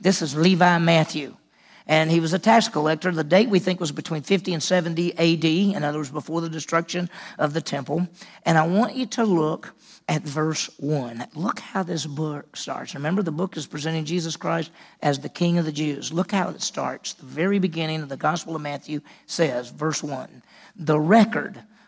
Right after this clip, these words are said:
of the genealogy of Jesus, the Messiah,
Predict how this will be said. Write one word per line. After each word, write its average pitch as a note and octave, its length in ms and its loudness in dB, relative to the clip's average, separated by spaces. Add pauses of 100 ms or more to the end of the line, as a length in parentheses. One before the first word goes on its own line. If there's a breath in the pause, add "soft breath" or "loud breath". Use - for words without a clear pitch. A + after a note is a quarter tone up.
(120 soft breath)
of D3+ 160 0
the G#3+ 80 6
genealogy D#3 880 4 (240 soft breath)
of C#3 160 -2
Jesus, C3+ 800 2 (260 soft breath)
the D3 120 -2
Messiah, C#3+ 760 0